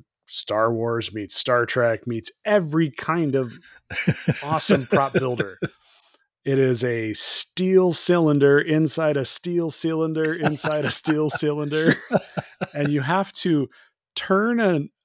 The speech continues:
Speaker 1: you, you have to, like, rotate one of the cylinders, then turn a knob, then that cylinder drops, then you rotate another cylinder, turn a knob, that one drops,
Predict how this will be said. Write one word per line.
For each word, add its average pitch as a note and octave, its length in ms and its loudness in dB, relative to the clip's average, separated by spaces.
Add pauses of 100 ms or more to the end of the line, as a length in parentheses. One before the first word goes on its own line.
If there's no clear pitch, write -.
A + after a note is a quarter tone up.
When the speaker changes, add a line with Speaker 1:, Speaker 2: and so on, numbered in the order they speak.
Speaker 1:
you, D#3+ 160 4
you D#3+ 180 0
have E3 100 0
to, E3 100 -10
like, C#3 160 4
rotate F#3 580 4
one E3 160 2
of E3 60 2
the D3 80 -2
cylinders, F3 600 2
then B2+ 160 0
turn D3 260 -4
a E3+ 40 2
knob, C#3+ 440 0
then A#2+ 160 -2
that B2 180 -2
cylinder D3 320 0
drops, B2+ 460 -4
then B2 160 -2
you A#2+ 80 0
rotate C#3+ 400 4
another D3 320 2
cylinder, C#3 520 -8
turn D3+ 220 0
a C#3 60 -4
knob, B2+ 300 -8
that D#3 180 -2
one C#3 80 -6
drops, B2 320 -6